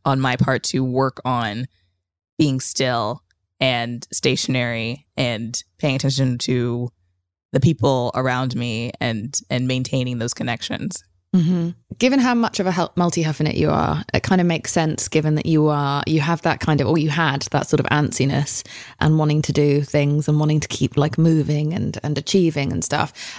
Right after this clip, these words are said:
Speaker 2: Amongst your amazing comedy career and, and career just as a performer generally, you also work within social justice quite a lot.
Speaker 1: Yeah.
Speaker 2: I was wondering how you got into that, why you got into that, what it makes you feel like.
Speaker 1: Yeah. The A C L U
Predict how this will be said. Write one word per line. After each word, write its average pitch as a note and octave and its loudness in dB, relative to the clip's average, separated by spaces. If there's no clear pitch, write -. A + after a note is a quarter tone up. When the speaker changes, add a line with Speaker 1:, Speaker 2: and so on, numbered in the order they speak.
Speaker 2:
Amongst G3+ 2
your E3 2
amazing D3+ 0
comedy G#3+ 4
career E3 -2
and, - -4
and D#3+ -2
career F3 2
just E3 -4
as D#3 -2
a D3+ -6
performer D#3+ 0
generally, D#3 2
you E3+ 4
also E3 0
work E3 0
within D#3+ 0
social D3+ 0
justice E3+ 0
quite - 0
a - -4
lot. - 2
Speaker 1:
Yeah. G#3 2
Speaker 2:
I G3 2
was F#3+ -2
wondering G3 2
how F3+ 0
you E3 2
got D#3+ 0
into D#3+ -2
that, D#3+ -4
why D#3+ -2
you D#3 0
got D#3 -2
into D3+ -6
that, E3 -4
what E3 2
it D#3 0
makes E3+ -4
you D#3+ -4
feel D#3+ -2
like. - -4
Speaker 1:
Yeah. G3 2
The D3 2
A F3+ 4
C G3+ 0
L F3+ 4
U E3+ 0